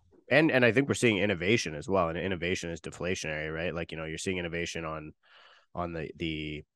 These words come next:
manufacturing side and a lot of other different, like, hard goods, but you're also seeing it in our industry, where we just saw basically the doubling of potential units you can have in a dwelling in,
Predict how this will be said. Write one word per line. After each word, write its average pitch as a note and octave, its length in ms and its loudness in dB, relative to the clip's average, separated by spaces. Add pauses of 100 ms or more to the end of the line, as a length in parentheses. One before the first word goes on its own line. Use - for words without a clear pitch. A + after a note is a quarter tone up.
(140)
manufacturing E2+ 680 -2
side D#2+ 340 -2
and D#2+ 180 -8
a D2+ 60 -8
lot D#2 180 -4
of E2 80 -8
other D#2+ 180 -6
different, D#2 360 -8
like, D2+ 160 -10
hard E2+ 220 -4
goods, A2 240 4
but F#2 80 0
you're D#2 100 0
also F#2+ 200 2
seeing F#2 300 -2
it F2 140 -4
in E2 380 -6 (420)
our A2 140 6
industry, F2 480 0
where E2 340 -2 (140)
we F#2 80 -4
just F2 220 -4
saw F2 320 2 (680)
basically F#2+ 500 2
the E2+ 100 -6
doubling F#2 500 2
of E2+ 140 -4
potential F2+ 360 -4
units F2 380 -4
you E2+ 60 -4
can E2 120 -6
have F2 260 -2
in E2 120 -6
a D#2+ 300 -4 (180)
dwelling F2 480 0
in, D#2+ 100 -6